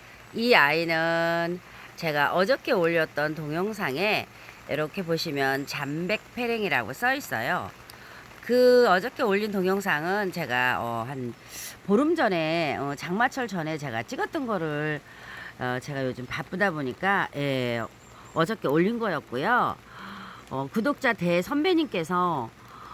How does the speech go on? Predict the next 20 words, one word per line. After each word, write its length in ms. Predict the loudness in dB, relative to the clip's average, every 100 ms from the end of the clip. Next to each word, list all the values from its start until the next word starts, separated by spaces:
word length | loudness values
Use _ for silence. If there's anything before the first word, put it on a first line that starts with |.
| -10
어, 560 | -2 2 4 2 2 0 -2
이렇게, 600 | -4 0 2 2 0 0
어, 260 | 0 2 2
이발 480 | 0 2 2 2 0
예쁘게 400 | -2 -4 -2 0
한 180 | 0
모습, 680 | 0 -2 0 0 2 2 -2 -4 -20 -20 -6
이렇게 260 | -4 0 0
이쁘게 420 | 0 -2 0 0 0
또 120 | -6
크고 600 | -4 -6 -2 2 2 0 -4 -14 -6
꽃핀 360 | -4 0 2
모습을 600 | 2 0 -2 -2 -2 -2
보여달라고 1040 | 0 2 2 2 0 -2 -2 -2 -2 -2 -4 -8 -20 -16 -4
그랬으면 420 | -2 0 -2 -4
좋겠다고 880 | -6 -4 -4 0 -2 0 0 0 2
이야기를 500 | 2 2 0 0 -2
하셨어요. 920 | -2 -8 -6 -4 -2 0 0 -2 -4 -6
댓글로 380 | -6 -2 -2 0
남기셨는데 1000 | 0 0 -2 -2 -4 -4 -2 0 0 -2